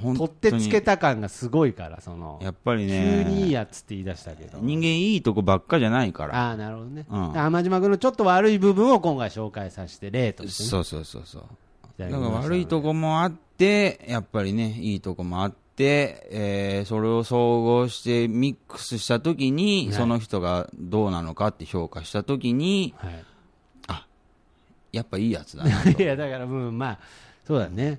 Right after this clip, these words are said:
Speaker 1: うん。
Speaker 2: そこらのミックスがなんか、その、うん、なんか、
Speaker 1: うん。
Speaker 2: ここに三十、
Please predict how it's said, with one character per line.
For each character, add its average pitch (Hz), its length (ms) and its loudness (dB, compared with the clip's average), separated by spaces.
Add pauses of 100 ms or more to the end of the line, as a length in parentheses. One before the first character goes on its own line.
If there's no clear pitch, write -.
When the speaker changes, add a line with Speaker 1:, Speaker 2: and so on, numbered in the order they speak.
Speaker 1:
う 85 40 -12
ん。 76 260 -10
Speaker 2:
そ 85 100 -20
こ 170 80 -6
ら 185 60 -2
の 175 100 2
ミ 180 180 2
ッ 208 140 -12
ク - 80 -12
ス 117 160 -10
が 110 140 -6
な 117 160 -6
ん - 20 -8
か、 98 140 -6
そ 98 40 -8
の、 101 540 -8 (500)
う - 40 -14
ん、 - 20 -12
な 104 80 -8
ん 87 100 -4
か、 78 100 -8
Speaker 1:
う 80 40 -12
ん。 76 220 -20 (500)
Speaker 2:
こ 123 140 -12
こ 156 120 -4
に 147 220 -2
三 156 240 -2
十、 151 160 -2